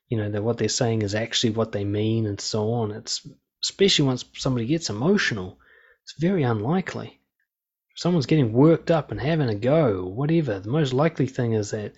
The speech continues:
whatever they're saying is not what they're really saying. Like, this person's lost it. So you should react accordingly. Like, "Okay, I'm gonna stop, like,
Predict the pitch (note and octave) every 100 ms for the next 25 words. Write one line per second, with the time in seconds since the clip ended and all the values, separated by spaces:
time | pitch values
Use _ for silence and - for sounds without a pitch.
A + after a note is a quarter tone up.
0 | - _ _ A2+ C3+ D3+ C#3+ A#2+ D#3 C3+
1 | A#2 G2 F#2 D3+ B2 - A#2 A#2+ B2 G2+
2 | - B2 F#2+ G2+ C3 - C#3 B2+ G2 A2
3 | C#3 D3 - - - _ _ _ _ _
4 | _ _ - B2+ - C3 D#3 - A#2 -
5 | - F3 G#2+ G2 G2 G2+ A2 G2 G2+ G#2
6 | A2 - D3 D3+ C#3 A#2+